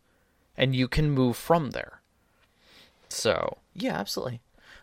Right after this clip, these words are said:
Speaker 2: Uh, it just, I'm, I'm looking over here at the live chat, actually, and, uh, Knox in the Box is with us tonight,
Speaker 1: Mm.
Speaker 2: um, and says,
Speaker 1: Hey, Knox.
Speaker 2: uh, uh, "What if I don't think femme fatales are pretty? What if my pretty lady is less conventional or handsome gentleman?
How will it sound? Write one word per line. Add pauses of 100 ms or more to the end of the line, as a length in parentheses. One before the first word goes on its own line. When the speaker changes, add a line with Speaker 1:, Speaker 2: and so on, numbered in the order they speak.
Speaker 2:
Uh,
it
just,
I'm,
I'm
looking
over
here
at
the
live
chat,
actually,
and,
uh,
Knox
in
the
Box
is
with
us
tonight,
Speaker 1:
Mm.
Speaker 2:
um,
and
says,
Speaker 1:
Hey,
Knox. (380)
Speaker 2:
uh,
uh,
"What
if
I
don't
think
femme
fatales
are
pretty?
What
if
my
pretty
lady
is
less
conventional
or
handsome
gentleman?